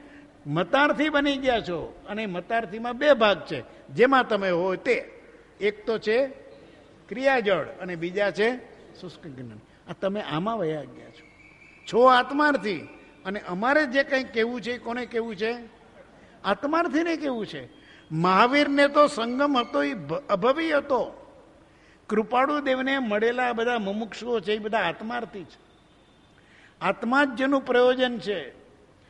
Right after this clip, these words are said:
આત્મા જ જેનું લક્ષ્ય છે, આત્મા જ જે પ્રાપ્ત કરી શકે એવી જેની યોગ્યતા છે, એટલે કહ્યું કે તોયે અરે ભવચક્રનો આંટો નહીં એકે ટળ્યો.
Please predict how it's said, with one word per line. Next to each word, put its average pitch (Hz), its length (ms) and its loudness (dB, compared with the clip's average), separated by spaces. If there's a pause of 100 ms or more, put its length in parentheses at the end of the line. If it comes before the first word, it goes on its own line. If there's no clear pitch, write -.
(180)
આત્મા 226 460 0
જ 254 140 -8
જેનું 254 280 0
લક્ષ્ય 233 340 0
છે, 190 220 -2 (1080)
આત્મા 240 440 0
જ 269 100 -6
જે 269 100 4
પ્રાપ્ત 220 480 0
કરી 226 320 -2
શકે 233 300 -2
એવી 220 320 -2
જેની 208 320 -4
યોગ્યતા 202 540 -6
છે, 139 180 -16 (640)
એટલે 262 400 2
કહ્યું 269 720 0
કે 214 120 0
તોયે 226 640 2
અરે 247 280 4
ભવચક્રનો 208 920 -2 (840)
આંટો 190 500 0
નહીં 233 480 -4
એકે 165 400 -4
ટળ્યો. 240 420 -12